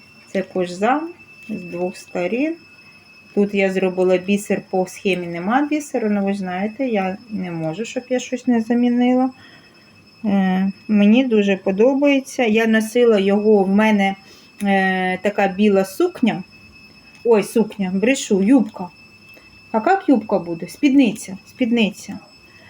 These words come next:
Дуже я люблю ту мою спідницю. Я хочу, бо, я б хотіла, щоб в мене було їх різних ру-, ну, кольорів. Класно. Ну, коротше, в мене біла, і я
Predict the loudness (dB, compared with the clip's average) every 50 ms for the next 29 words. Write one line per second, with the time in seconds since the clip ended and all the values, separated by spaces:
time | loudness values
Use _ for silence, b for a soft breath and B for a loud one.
0 | B B B B B -20 -20 -20 _ -20 -20 -20 _ -12 -6 -2 0 2 4 4
1 | 4 4 4 2 2 2 2 2 2 2 2 2 2 2 2 2 2 2 2 0
2 | -4 -8 -6 -4 -2 -2 0 -2 -2 -6 -6 -6 -6 -2 0 0 0 0 -2 -2
3 | -2 0 2 2 0 0 0 -2 -2 -2 -2 -2 0 2 2 2 0 -2 -4 -6
4 | -6 -6 -6 -6 -6 -8 -12 -14 -14 -12 -12 -14 -14 -16 -18 -20 -20 _ _ _
5 | B B B B B B B B -4 -2 0 0 0 0 2 2 2 2 0 -2
6 | -2 0 2 2 4 2 2 2 0 0 0 0 2 2 2 2 0 -2 -4 -10
7 | -6 -2 -2 0 0 2 2 2 2 2 2 0 0 -2 -2 0 0 0 0 -2
8 | 0 2 2 2 2 0 -4 -10 -16 -20 -20 -20 -20 -20 -20 -14 -4 0 2 4
9 | 4 4 4 4 0 -2 -4 -8 -20 B B B B B B B B B B -10
10 | -2 2 2 2 2 0 -2 0 2 2 4 4 4 4 4 2 2 2 2 2
11 | 2 2 2 0 0 0 0 0 2 2 2 2 2 2 0 0 2 2 2 2
12 | -2